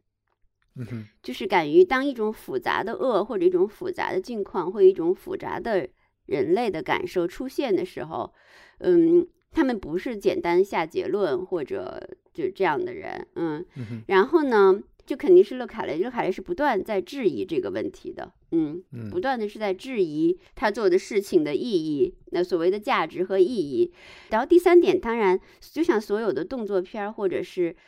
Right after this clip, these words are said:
Speaker 2: 呃，吸引我们的原因，就是说，当这个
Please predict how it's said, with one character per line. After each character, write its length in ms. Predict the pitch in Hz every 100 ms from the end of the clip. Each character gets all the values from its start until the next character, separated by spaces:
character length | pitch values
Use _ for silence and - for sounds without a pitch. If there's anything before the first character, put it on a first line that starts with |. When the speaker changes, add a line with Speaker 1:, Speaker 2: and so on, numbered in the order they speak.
| _
Speaker 2:
呃， 320 | - 175 156 165
吸 200 | - 226
引 100 | 214
我 80 |
们 80 | 131
的 60 | 151
原 180 | 151 156
因， 60 |
就 160 | 185 254
是 60 |
说， 260 | 262 277 254 - _
当 240 | 277 294
这 140 | 277 214
个 220 | 185